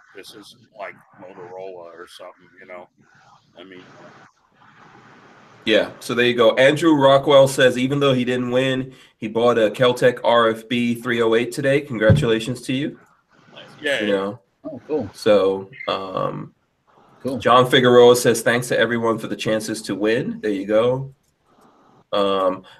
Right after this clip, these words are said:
Speaker 2: and then Colin Simpson says, "I wish I would have won something, but that's not what it was all about. Glad to help.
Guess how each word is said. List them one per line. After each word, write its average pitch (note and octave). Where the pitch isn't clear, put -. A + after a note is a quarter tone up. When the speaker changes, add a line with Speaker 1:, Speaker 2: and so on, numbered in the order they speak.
Speaker 2:
and A2+
then A#2
Colin C#3
Simpson C#3
says, A#2+
"I A2+
wish B2
I C#3
would B2+
have G#2+
won A#2+
something, A#2+
but A2
that's A2
not A#2
what A2
it G#2+
was G#2
all G2+
about. G#2
Glad G#2
to G2+
help. G#2+